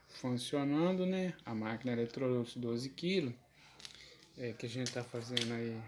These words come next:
a troca da mecânica dela, né? Ou não. Mas eu tô, vou compartilhar com vocês aqui o seguinte, tá certo? Olha, aqui eu vou,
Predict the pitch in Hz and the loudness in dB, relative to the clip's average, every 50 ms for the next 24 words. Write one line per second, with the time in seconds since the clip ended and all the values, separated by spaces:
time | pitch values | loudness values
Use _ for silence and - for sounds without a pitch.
0 | - - - 139 127 - - - 127 127 123 117 - 120 117 117 117 120 120 117 | -12 -12 -10 -10 -10 -8 -2 2 2 2 4 2 0 -4 -4 -2 -4 -4 -4 -6
1 | - - 123 120 117 117 117 - 147 139 143 143 156 160 165 165 165 165 170 190 | -6 -6 -6 -4 -4 -4 -4 -4 -4 -2 0 0 2 2 2 2 2 2 2 2
2 | 196 175 135 107 104 101 - - - _ - - - - - - - - - - | 2 0 0 -2 -4 -6 -10 -18 -20 _ -20 -20 -20 -20 -20 -20 -20 -20 -20 -20
3 | - - - - - - - - - - - - - - - - - 151 143 156 | -20 -20 -20 -20 -20 -20 -20 -20 -20 -20 -20 -20 -20 -20 -14 -6 0 2 2 4
4 | 175 175 196 190 190 185 165 185 196 190 208 202 185 190 190 180 185 - 175 165 | 4 4 4 4 2 2 4 4 6 6 6 4 6 6 4 4 4 2 4 4
5 | 160 160 - - 160 151 143 135 131 - - 156 160 170 165 160 156 156 - 165 | 4 4 4 2 2 2 2 0 -2 2 4 4 4 4 4 2 0 0 0 -2
6 | 165 160 - - 175 165 147 123 117 110 107 - - - 127 127 127 - - 165 | -2 -2 -2 -4 -4 -4 -4 -4 -4 -6 -6 -8 -6 -4 -4 -4 -2 0 2 2
7 | 151 135 131 - 143 131 127 135 131 131 - - 156 165 170 160 160 170 170 165 | 2 2 0 0 0 0 2 0 0 -2 -2 -2 0 0 0 0 0 0 2 4
8 | 160 143 127 | 4 2 2